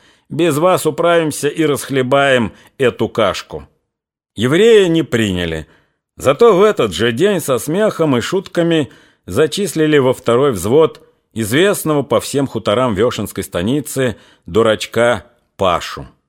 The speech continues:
Его захватили в степи, привели в хутор и торжественно обрядили в снятое с убитого красноармейца обмундирование,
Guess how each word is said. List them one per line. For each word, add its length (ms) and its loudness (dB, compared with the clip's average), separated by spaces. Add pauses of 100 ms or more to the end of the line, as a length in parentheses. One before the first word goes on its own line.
(420)
Его 320 2
захватили 520 -2
в 60 -6
степи, 500 -4 (420)
привели 400 4
в 80 -6
хутор 400 0
и 120 -6
торжественно 920 0
обрядили 560 -2
в 60 -6
снятое 440 -4
с 120 -12
убитого 420 -4
красноармейца 760 -4
обмундирование, 1160 -2